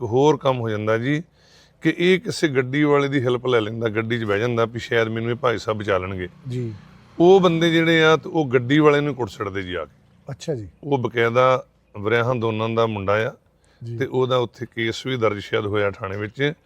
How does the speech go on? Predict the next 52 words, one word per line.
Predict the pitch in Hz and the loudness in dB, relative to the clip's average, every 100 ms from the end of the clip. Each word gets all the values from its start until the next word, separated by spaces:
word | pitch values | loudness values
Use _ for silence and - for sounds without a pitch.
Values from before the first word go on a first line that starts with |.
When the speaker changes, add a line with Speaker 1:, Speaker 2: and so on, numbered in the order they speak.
| - 117 | -16 -12
Speaker 2:
ਜੀ। | 113 | -8
Speaker 1:
ਤੇ | 104 | -6
ਉਹਦੇ | 165 170 180 | 0 2 4
ਵਿੱਚ | 156 - | 0 -2
ਇਹ | 139 | -6
ਸਿਰਫ | - 147 131 | -2 -2 -2
ਇੰਨਾ | 127 123 123 | -6 -6 -6
ਹੀ | 117 | -6
ਸੀ | 113 | -8
ਵੀ | 127 135 | -8 -4
ਇਹਦੇ | 135 | -4
ਨਾਲ | 139 - | -4 -4
ਇੰਨੀ | 127 131 120 | -4 0 0
ਰੰਜਿਸ਼ | 104 107 - | 0 -6 -6
ਕਰਦੇ | 90 80 | -8 -8
ਸੀ। | 82 - _ - | -20 -20 _ -16
Speaker 2:
ਜੀ। | 113 107 87 _ _ _ _ _ | -14 -12 -16 _ _ _ _ _
Speaker 1:
ਉਹ | 170 | 0
ਤੋਂ | 170 175 | 2 2
ਬਾਅਦ | 143 143 | 4 2
'ਚ | 139 | -2
ਫਿਰ | 120 131 131 | -4 -2 0
ਜਦੋਂ | 127 127 131 131 - _ _ _ _ _ _ _ _ - | 0 0 -2 -2 -6 _ _ _ _ _ _ _ _ -6
ਇਹ | 127 | -6
ਭੜਕ | - 127 104 | -2 -4 -4
ਜਾਂਦਾ | 98 95 92 | -8 -6 -6
ਜੀ। | 87 87 _ _ _ _ 131 | -8 -14 _ _ _ _ -12
Speaker 2:
ਜਤਿੰਦਰ | 123 117 131 135 | -10 -6 -4 -2
ਦੇ | 131 139 | -2 -4
ਦਿਮਾਗ | 139 135 127 | -2 -4 -4
'ਚ | - - | -8 -10
ਆ | 127 | -6
ਜਾਂਦਾ | 120 127 139 | -4 2 4
Speaker 1:
ਹਾਂ, | 143 | 6
ਇਹ | |
Speaker 2:
ਬਦਲਾ, | 143 139 | 6 4
Speaker 1:
ਆ | |
ਜਾਂਦੀ | 131 135 131 135 | 2 -2 -2 2
Speaker 2:
ਜਾਂ | 139 | 4
Speaker 1:
ਹੈ। | |
Speaker 2:
ਕਹਿ | 131 180 | 4 2
ਸਕਦੇ | 185 190 180 | 2 0 0
ਬਦਲਾ | 147 165 185 | 4 6 6
ਲੈਣ | 190 180 | 6 6
ਦੀ | 156 | 4
Speaker 1:
ਬਦਲੇ | 139 156 160 | 2 4 4
Speaker 2:
ਜਾਂ | 180 | 4
Speaker 1:
ਦੀ | - | 2
ਭਾਵਨਾ | 160 143 107 107 | 2 2 0 -2
ਆ | 110 | -2
ਜਾਂਦੀ | 104 104 123 | -4 -4 0
ਆ। | 135 | 2